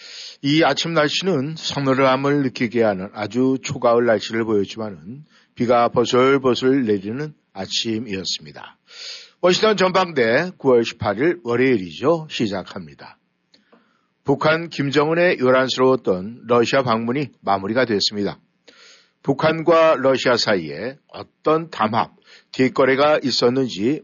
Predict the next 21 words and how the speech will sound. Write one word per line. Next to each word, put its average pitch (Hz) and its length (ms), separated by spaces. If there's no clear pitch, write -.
우려를 104 420
갖게 104 480
합니다. 92 460
그리고 170 300
또 185 140
하나 180 320
중요한 147 400
건 98 160
우크라이나 147 640
전쟁이 127 680
조기 127 480
종결보다는 117 1120
말 117 380
그대로 120 420
장기전화할 117 960
것이라는 107 560
예상들이 117 760
높아지고 101 720
있습니다. - 460
그리고 175 320
대한민국에서는 165 760